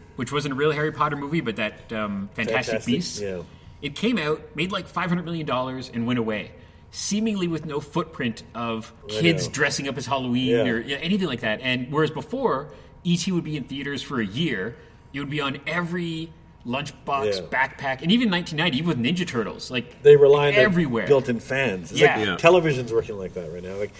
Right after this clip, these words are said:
Speaker 2: Survivor was on T V last night. Like, Survivor's still on T V. Not because it's doing well, but they have enough fans to keep it on.
Speaker 1: Right,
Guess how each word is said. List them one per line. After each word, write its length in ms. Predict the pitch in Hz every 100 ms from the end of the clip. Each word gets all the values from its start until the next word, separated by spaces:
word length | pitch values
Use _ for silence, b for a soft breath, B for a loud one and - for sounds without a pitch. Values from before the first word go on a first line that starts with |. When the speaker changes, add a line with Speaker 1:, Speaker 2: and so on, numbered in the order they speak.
| B
Speaker 2:
Survivor 680 | - - 139 151 175 160 123
was 160 | 104 98
on 120 | 95
T 160 | - 98
V 160 | 92
last 280 | 87 87 -
night. 100 | 98
Like, 100 | 110
Survivor's 520 | - 127 127 135 139
still 280 | - 135 135
on 140 | 131
T 200 | 123 117
V. 240 | 113 127 107 156 B 143
Not 180 | 160
because 260 | 165 160 156
it's 160 | 135 -
doing 280 | 135 151 147
well, 180 | 107 107
but 160 | 117
they 80 | 123
have 120 | 131
enough 300 | 123 135 139
fans 400 | 120 127 131 110
to 80 | 98
keep 260 | - 127 120
it 100 | 104
on. 260 | 104 101
Speaker 1:
Right, 180 | 113 107